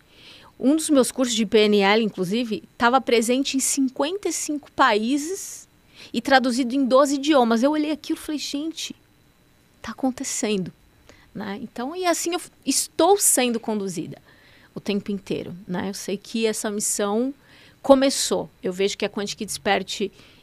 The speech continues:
eu, pelo menos pelos relatos que eu tenho das pessoas que me seguem ali, que são inscritas no canal, elas falam que antes de saber que existia o canal,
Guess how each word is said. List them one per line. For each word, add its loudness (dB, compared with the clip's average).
eu, 4
pelo 0
menos -4
pelos -6
relatos -2
que -4
eu 0
tenho -4
das -8
pessoas -12
que -14
me -8
seguem -2
ali, -4
que -14
são -4
inscritas -6
no -6
canal, -2
elas -2
falam 0
que -6
antes 0
de -6
saber -4
que -8
existia 0
o 4
canal, 0